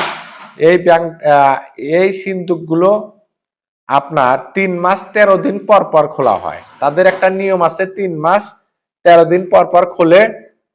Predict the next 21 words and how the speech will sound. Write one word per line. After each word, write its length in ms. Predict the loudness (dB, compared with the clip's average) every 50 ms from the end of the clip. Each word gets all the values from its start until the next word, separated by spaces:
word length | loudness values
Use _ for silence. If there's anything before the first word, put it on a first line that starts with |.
| _ _ _ _ _ _ _ _ _ _ _ _ _ _ 0
এর 180 | 2 4 4 4 2
আগের 200 | 2 0 -2 0 4
বার 120 | 4 4 4 4
পাইছিল 340 | 2 2 2 0 -2 -2 0 0 0 0
হলো 160 | 2 2 2 2 2
আপনার 240 | 0 -2 -4 -4 -4 -4
সাত 180 | -4 -4 -4 -4 -6 -10
কোটি 220 | -10 -8 -6 -4 -2 2
বাইশ 180 | 2 2 2 0 -6 -8
লক্ষ 200 | -8 -8 -8 -10 -8 -6 -6 -6 -8 _ _ _ _ _ _ _ _ _ _ _ 2
তেরো 200 | 4 4 4 4 2 0
হাজার 240 | 0 2 2 2 0 0 -4
ছেচল্লিশ 420 | -10 -10 -6 -4 -4 -4 -6 -8 -8 -8
টাকা, 180 | -10 -8 -6 -6 -4 -2 0
এবার 160 | 0 0 0 0 -2
পাইছে 220 | -4 -4 -2 -4 -2 0 -2
আট 100 | -2 -2 -4 -6 -4
কোটি। 220 | -4 -4 -4 -8 -8 -6
মানে 220 | -6 -4 -2 0 0 0 -2 -4 -6 -12 _ _ _ _ _ _ _ _ -4 0
আরো 180 | 4 4 6 6 4 2
বেশি। 260 | -2 -4 -10 -14